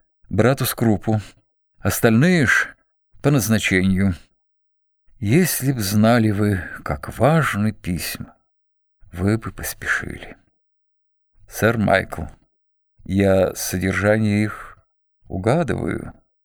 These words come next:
добрый лорд. Архиепископ. Возможно. Сэр Майкл. Завтра десять тысяч смертных судьбы своей решения будут ждать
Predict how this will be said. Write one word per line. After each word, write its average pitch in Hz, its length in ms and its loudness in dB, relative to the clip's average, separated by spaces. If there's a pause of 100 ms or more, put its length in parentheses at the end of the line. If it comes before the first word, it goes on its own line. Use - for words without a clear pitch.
(140)
добрый - 500 -6
лорд. - 440 -16 (1300)
Архиепископ. - 800 -6 (1300)
Возможно. 90 560 -2 (1080)
Сэр 120 260 0
Майкл. - 300 -8 (580)
Завтра 120 840 0
десять 113 640 -2
тысяч - 600 -4
смертных - 1000 -2 (880)
судьбы 123 520 2
своей 120 480 2
решения 98 580 0
будут 85 320 -8
ждать - 600 -6